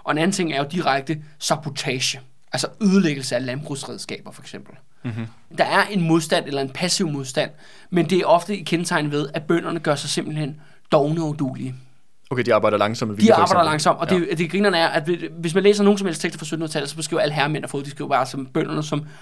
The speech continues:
Speaker 1: som dovne og dumme, og fuldstændig, de forstår ingenting. De kan ingenting.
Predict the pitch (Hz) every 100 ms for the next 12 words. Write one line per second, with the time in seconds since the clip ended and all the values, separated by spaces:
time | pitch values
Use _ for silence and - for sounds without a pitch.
0 | - - 175 151 139 160 160 147 139 147
1 | 151 - 233 170 - 143 - 165 151 151
2 | 170 - 139 139 - - - 151 160 110
3 | 95 - -